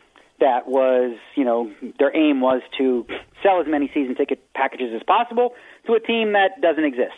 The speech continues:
So we went out into the community and tried to get people to put ten percent deposits down with no promise of when they'd get it back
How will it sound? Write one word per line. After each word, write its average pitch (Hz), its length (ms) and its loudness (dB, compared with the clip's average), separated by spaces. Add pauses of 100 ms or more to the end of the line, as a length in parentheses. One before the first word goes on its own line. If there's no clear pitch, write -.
So 135 220 2 (480)
we 160 100 2
went 156 160 4
out 151 300 2 (220)
into 143 160 -4
the 143 80 -2
community 147 420 2
and 127 100 0
tried 143 180 2
to 135 40 -6
get 143 100 -2
people 135 180 -4
to - 60 -20
put 139 140 -2
ten 165 160 0
percent 156 240 -2
deposits 165 460 0
down 135 260 0
with 139 140 0
no 165 240 2
promise 160 520 0
of 147 100 -2
when 156 120 2
they'd 160 140 0
get 156 120 2
it - 140 0
back 139 340 0